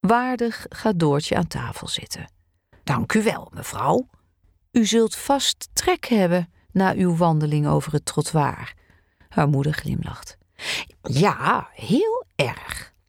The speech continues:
Tim giechelt aan de overkant van de tafel. "Natuurlijk krijgt u een grote mensenportie,"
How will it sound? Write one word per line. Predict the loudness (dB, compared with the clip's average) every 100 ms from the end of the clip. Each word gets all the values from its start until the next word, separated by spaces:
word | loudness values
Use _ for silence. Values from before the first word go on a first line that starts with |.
| -20 -2
Tim | 2 2
giechelt | 0 -2 0 0 0
aan | 0
de | 2
overkant | 0 0 -2 -4 -2
van | -2
de | -2
tafel. | -4 -6 -6 -10 -12 -14 _ _ _ _ _ _ -20 -20 -8 -2
"Natuurlijk | 0 2 2 2 0 -2
krijgt | 0 0 2
u | 2
een | 2
grote | 0 -6 -2 2
mensenportie," | 4 4 2 0 -2 0 2 2 0 -2